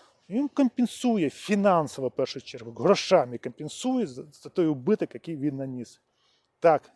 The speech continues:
бізнес все вирішує. Не треба для того там створювати, там, якісь там, сажати людину, там, тому подобне. І так буде введена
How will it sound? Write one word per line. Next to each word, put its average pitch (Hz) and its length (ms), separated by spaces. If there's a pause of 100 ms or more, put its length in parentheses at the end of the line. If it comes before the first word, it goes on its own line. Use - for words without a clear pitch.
бізнес 139 480
все - 500
вирішує. 143 640 (640)
Не 151 80
треба 160 340
для 123 120
того 127 240
там 123 200 (260)
створювати, 139 640
там, 131 160
якісь 135 240
там, 131 160
сажати 156 560
людину, 127 240
там, 120 160
тому 135 200
подобне. 120 460 (520)
І 185 80
так 170 380
буде 147 240
введена 160 680